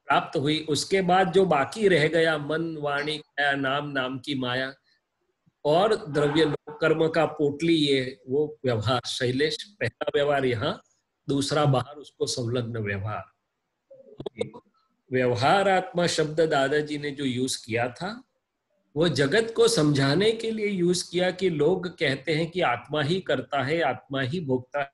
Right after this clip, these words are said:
Speaker 1: है, आत्मा ही जगत का पिवट, धरी है। तो दादाजी ने बोला कि वो मूल आत्मा नहीं, वो व्यवहार आत्मा, बिलीफ आत्मा।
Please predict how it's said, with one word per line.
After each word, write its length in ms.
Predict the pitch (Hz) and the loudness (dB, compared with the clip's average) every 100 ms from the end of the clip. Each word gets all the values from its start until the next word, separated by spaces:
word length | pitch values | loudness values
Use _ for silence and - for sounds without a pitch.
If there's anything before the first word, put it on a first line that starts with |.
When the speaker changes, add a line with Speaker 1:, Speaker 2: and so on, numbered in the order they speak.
| - | -10
Speaker 1:
है, 220 | 131 175 - _ _ _ - | -8 -8 -10 _ _ _ 0
आत्मा 340 | 139 - 160 | 0 2 2
ही 260 | 175 240 247 | 4 2 2
जगत 400 | 156 151 175 - | 2 2 0 0
का 140 | 185 185 - - _ _ _ _ - | 2 2 0 -18 _ _ _ _ 0
पिवट, 360 | 151 180 117 - - - _ _ _ _ _ - - 127 - | 2 2 0 -12 -14 -18 _ _ _ _ _ -20 -20 -20 -14
धरी 340 | 117 120 123 - | -6 -2 -2 -2
है। 340 | 110 117 120 _ _ _ - | -4 -4 -8 _ _ _ -10
तो 80 | 180 | -4
दादाजी 500 | 156 147 165 180 196 | 0 0 2 0 0
ने 120 | 196 | 0
बोला 300 | 180 180 190 | 0 0 0
कि 160 | 190 196 | 0 0
वो 160 | 190 | 2
मूल 300 | 156 135 185 | 2 2 4
आत्मा 320 | 175 170 180 | 2 0 -2
नहीं, 180 | 180 220 | -2 0
वो 180 | 196 175 | 2 2
व्यवहार 560 | 127 120 113 117 170 160 | 2 0 0 0 2 0
आत्मा, 340 | 117 - 127 | -2 -6 -8
बिलीफ 380 | 117 143 208 - | -2 0 0 -2
आत्मा। 460 | 139 131 - 113 | -2 -2 -4 -8